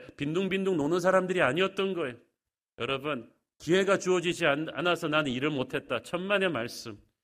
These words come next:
기회가 왔을 때 잡을 준비를 하고 있었어야죠. 이 종들은 준비가 되어 있었던 거예요. 그러니까 딱 기회가 주어졌을 때 바로 가서 장사를 합니다. 여기서 장사했다는 말을 영어 성경이 재밌어요.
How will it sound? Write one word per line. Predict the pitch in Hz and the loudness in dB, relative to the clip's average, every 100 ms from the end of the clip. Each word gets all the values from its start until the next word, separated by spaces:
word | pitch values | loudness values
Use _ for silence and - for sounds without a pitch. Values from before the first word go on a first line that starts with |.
| _ _ _ | _ _ _
기회가 | - 143 180 175 170 | -6 2 2 4 4
왔을 | 156 156 170 160 | 4 2 -6 -2
때 | 160 | -4
잡을 | 151 120 127 180 | -2 -4 -2 -2
준비를 | 175 123 131 160 | -2 -4 -2 -2
하고 | 165 143 | -2 -2
있었어야죠. | 143 135 - 98 90 - - _ _ _ _ _ | -4 -8 -8 -10 -12 -14 -18 _ _ _ _ _
이 | 175 185 | -4 -2
종들은 | 170 175 170 175 | 0 2 2 0
준비가 | 170 147 170 214 | 0 -2 2 4
되어 | 214 196 | 6 6
있었던 | 180 196 175 180 165 | 4 0 -4 -4 -4
거예요. | 110 - - _ _ - | -6 -8 -18 _ _ -6
그러니까 | 156 175 180 160 180 202 202 - _ _ _ | -2 0 0 2 2 2 0 -14 _ _ _
딱 | - 170 - | 4 4 2
기회가 | 165 175 170 | 2 4 2
주어졌을 | 160 160 147 143 160 139 | 2 0 0 -4 -6 -4
때 | 156 147 | -4 -4
바로 | - 117 147 | 0 2 4
가서 | 151 139 147 | 2 0 -2
장사를 | 131 127 143 156 143 | -2 -2 0 0 0
합니다. | 123 113 98 - _ _ - | -2 -4 -6 -14 _ _ -4
여기서 | 147 170 190 170 | -2 -2 -2 -2
장사했다는 | - 160 175 196 175 - 165 156 | 2 2 4 4 2 2 2 4
말을 | 147 135 170 135 85 - _ _ | 4 4 4 2 0 -10 _ _
영어 | 117 139 | -2 -2
성경이 | 165 175 170 | 0 -2 -2
재밌어요. | 170 127 156 156 135 | -2 -4 -4 -2 -4